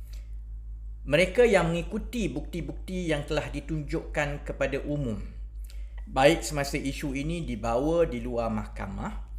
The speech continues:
sehinggalah apabila bukti-bukti dikemukakan di mahkamah, sudah tentu bersetuju dengan keputusan hakim pada hari ini. Mereka yang tidak bersetuju pula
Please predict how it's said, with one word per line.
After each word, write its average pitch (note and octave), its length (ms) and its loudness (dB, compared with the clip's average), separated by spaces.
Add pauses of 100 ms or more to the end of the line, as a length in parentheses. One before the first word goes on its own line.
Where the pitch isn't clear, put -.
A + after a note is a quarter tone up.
(440)
sehinggalah D#3 880 8
apabila C3 400 0
bukti-bukti C#3+ 880 -4
dikemukakan C3 960 -2
di B2 80 -4
mahkamah, A2 560 -6 (640)
sudah E3+ 320 2
tentu G#3+ 720 -4
bersetuju D#3+ 720 -2
dengan C3 480 -2
keputusan - 640 -2
hakim B2+ 320 -4
pada C3 240 -2
hari F3+ 240 -2
ini. G#2+ 100 -4 (1400)
Mereka F3+ 420 6
yang G#3 160 6
tidak F3+ 400 2
bersetuju D#3+ 480 0
pula B2+ 400 -6